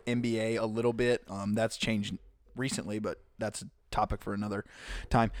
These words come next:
I love the M L B, and the N F L can take a hike, in my opinion. So I'm a big N C double A fan. So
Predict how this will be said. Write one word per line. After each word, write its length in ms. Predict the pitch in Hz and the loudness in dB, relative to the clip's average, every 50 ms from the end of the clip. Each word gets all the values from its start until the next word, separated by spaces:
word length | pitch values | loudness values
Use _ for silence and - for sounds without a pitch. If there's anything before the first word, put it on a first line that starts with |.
| - - - | -10 -4 6
I 140 | - 139 143 | 10 10 10
love 300 | 123 117 135 143 139 143 | 10 12 12 12 12 10
the 100 | 139 - | 6 6
M 140 | 143 143 143 | 6 6 6
L 120 | 139 131 | 6 6
B, 360 | 127 135 135 135 135 135 - - | 6 4 4 4 4 2 2 0
and 320 | - 113 110 107 107 104 | -2 0 2 2 2 2
the 200 | 104 117 113 - | 2 0 0 2
N 100 | 127 131 | 4 6
F 200 | 123 113 - - | 6 4 4 6
L 200 | 120 117 110 110 107 | 6 8 8 6 4
can 180 | - - 104 | 2 0 0
take 200 | - 117 110 - | 0 0 -2 -2
a 60 | 87 92 | -2 -4
hike, 360 | - - 107 95 101 - - | 0 0 0 0 0 -4 -2
in 140 | - 110 110 | 0 0 0
my 140 | 101 101 | 2 0
opinion. 360 | 98 95 - 107 101 101 98 98 | -2 -2 -2 -2 0 0 -2 -2
So 120 | - - - | -2 0 2
I'm 100 | 135 127 | 4 2
a 60 | 104 | 2
big 340 | 101 - - 123 120 107 107 | 2 6 8 8 8 8 6
N 120 | 110 110 | 2 2
C 140 | 107 - 117 | 2 4 4
double 260 | 110 107 101 101 101 | 4 4 2 2 0
A 100 | 98 101 | 0 -2
fan. 360 | - - 101 95 92 98 95 | -2 -2 -6 -6 -6 -6 -8
So 380 | - - - 98 90 95 104 - | -8 -8 -6 -6 -6 -8 -10 -14